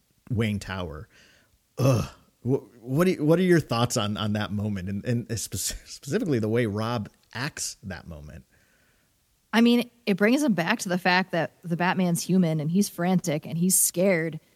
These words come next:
Speaker 2: and he's just calling and calling and driving as fast as he can. And, you know, he's not, he's not really, like, in his vengeance mode anymore. He's, he's scared again. He's,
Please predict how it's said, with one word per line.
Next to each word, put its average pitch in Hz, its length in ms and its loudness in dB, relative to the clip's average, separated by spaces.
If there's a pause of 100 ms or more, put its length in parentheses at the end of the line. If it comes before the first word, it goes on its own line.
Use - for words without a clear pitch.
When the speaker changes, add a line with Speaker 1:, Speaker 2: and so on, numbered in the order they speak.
(100)
Speaker 2:
and 175 160 2
he's 185 220 4
just 185 200 0
calling 190 360 2
and 175 100 -2
calling 175 540 0
and 165 480 -8
driving 180 380 2
as 175 100 -2
fast 180 220 0
as 175 60 -6
he 165 60 -4
can. 180 340 -2
And, 160 80 -6
you 160 60 -8
know, 160 100 -10
he's 175 280 -2
not, 185 440 0 (560)
he's 233 160 6
not 226 140 8
really, 214 260 6
like, 185 180 4
in 190 120 4
his 175 160 4
vengeance 180 420 2
mode 170 200 2
anymore. 170 380 0
He's, 175 640 -2 (100)
he's 175 540 -4 (400)
scared 202 400 2
again. 156 440 -2
He's, 175 400 -2